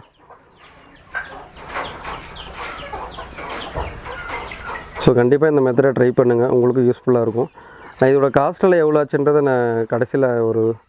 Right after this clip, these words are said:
கால்குலேட் பண்ணி நான் உங்களுக்கு அப்டேட் பண்றேன். பாருங்க, உங்களுக்கு யூஸ்ஃபுல்லா இருக்கும்.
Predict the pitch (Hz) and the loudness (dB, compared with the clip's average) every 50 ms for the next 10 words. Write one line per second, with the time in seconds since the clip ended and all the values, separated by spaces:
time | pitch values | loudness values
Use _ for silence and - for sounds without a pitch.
0 | _ _ - - - - - - - - - 127 123 123 131 139 127 - 139 123 | _ _ -20 -20 -20 -20 -20 -20 -18 -2 2 2 2 4 4 2 2 2 2 2
1 | 131 131 123 120 117 113 107 127 113 107 131 127 - - 120 110 117 123 - - | 4 2 2 2 2 2 2 0 2 2 0 0 0 0 0 0 0 -2 -2 -6
2 | - _ _ _ _ _ _ - 127 123 120 123 120 120 117 120 123 113 117 117 | -14 _ _ _ _ _ _ 0 2 2 4 4 2 4 4 4 4 4 2 0
3 | - - 123 117 113 110 107 101 - - | 0 2 2 2 2 2 0 -2 -6 -8